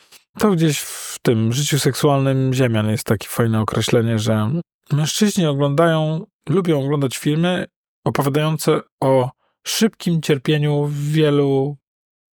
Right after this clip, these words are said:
e, jednostek. Kobiety, o, tam chyba pada ludzkie samice, czyli są ludzcy samce i ludzkie samice lubią oglądać filmy o długim cierpieniu pojedynczych jednostek. Więc jakby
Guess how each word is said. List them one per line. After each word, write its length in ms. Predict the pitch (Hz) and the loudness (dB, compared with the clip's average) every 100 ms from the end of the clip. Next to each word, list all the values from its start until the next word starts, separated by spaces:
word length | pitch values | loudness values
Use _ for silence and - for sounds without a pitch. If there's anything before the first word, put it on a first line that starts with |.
| - | -6
e, 180 | 127 123 | -4 0
jednostek. 640 | 131 117 95 - 143 - _ _ _ _ _ _ _ | 0 0 -2 -4 -6 -10 _ _ _ _ _ _ _
Kobiety, 460 | - 165 220 170 151 - | -2 2 2 0 -4 -4
o, 60 | - | -6
tam 160 | 135 | -4
chyba 220 | 120 139 123 | 0 0 2
pada 260 | 131 127 | 2 4
ludzkie 320 | 131 135 - | 2 2 -2
samice, 480 | 135 131 131 - 113 - _ _ _ _ _ - | 0 0 0 -2 -4 -6 _ _ _ _ _ -6
czyli 320 | - 110 110 | 0 2 2
są 400 | - 113 110 139 - _ _ _ _ _ - | 0 -2 -2 -4 -10 _ _ _ _ _ -2
ludzcy 440 | 131 123 - - | 0 0 -4 -6
samce 480 | 113 139 135 - 123 | -2 -2 -2 -2 0
i 300 | 117 117 110 - _ _ - | 2 0 -2 -6 _ _ -6
ludzkie 520 | 120 120 - - - | -4 -4 -6 -8 -4
samice 420 | - 131 175 170 151 | -2 0 0 2 2
lubią 360 | 175 170 147 | 2 2 2
oglądać 540 | 120 120 143 131 117 - - - - - _ _ - - | 0 2 2 2 0 -8 -16 -18 -18 -18 _ _ -10 -4
filmy 380 | 180 170 165 170 - | 0 2 0 -2 -2
o 420 | 156 156 151 147 - _ _ | 2 4 2 0 -4 _ _
długim 440 | 156 214 156 120 113 | 2 4 2 -2 -2
cierpieniu 640 | 131 113 135 127 127 127 - | -2 0 0 0 -2 -6 -2
pojedynczych 540 | 190 160 120 110 113 | 0 2 0 -2 -4
jednostek. 560 | - 101 95 - - - - | -4 -6 -8 -10 -16 -20 -8
Więc 300 | 151 - 147 | -4 -4 -4
jakby 400 | 151 143 147 156 | -6 -4 -4 -6